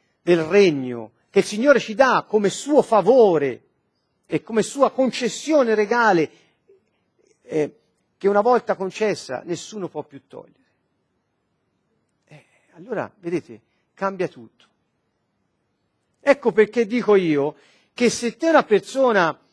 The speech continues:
parlo dei giovani che entrano in contatto con la religione, più che con la vita del Signore, con la religione, oppure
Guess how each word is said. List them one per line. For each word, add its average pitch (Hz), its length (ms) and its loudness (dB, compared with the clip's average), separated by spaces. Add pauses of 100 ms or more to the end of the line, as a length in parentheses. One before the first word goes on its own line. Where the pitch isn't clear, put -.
(760)
parlo 233 320 2
dei 185 160 2
giovani 151 680 0
che 180 240 0
entrano 180 320 -4
in 165 80 -2
contatto 170 880 -4 (180)
con 180 220 -2
la 170 100 2
religione, 165 840 0 (1800)
più 170 160 -18
che 147 140 -14
con 151 180 -10
la 139 120 -2
vita 151 340 -12
del 123 160 -12
Signore, 120 480 -18
con 190 160 -10
la 180 100 2
religione, 175 680 0 (400)
oppure 214 680 2